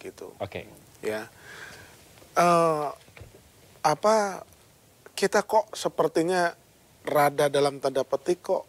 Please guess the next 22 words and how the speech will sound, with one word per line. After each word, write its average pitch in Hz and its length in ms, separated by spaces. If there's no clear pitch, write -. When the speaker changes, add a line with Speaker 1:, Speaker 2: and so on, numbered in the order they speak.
Speaker 1:
gagal 123 500
gitu - 160
dalam 123 240
melakukan 135 400
Speaker 2:
Mm-hmm. 127 60
Speaker 1:
pendidikan, 110 400
eh, 110 320
politik. 120 560
Karena 196 520
perjalanan 156 1040
dalam 131 640
satu 143 300
tahun 143 260
terakhir 135 380
ini, 101 200
ini 208 180
menunjukkan 175 960
masalah 160 560
yang 147 300
amat 147 260
sangat 147 300
serius 180 680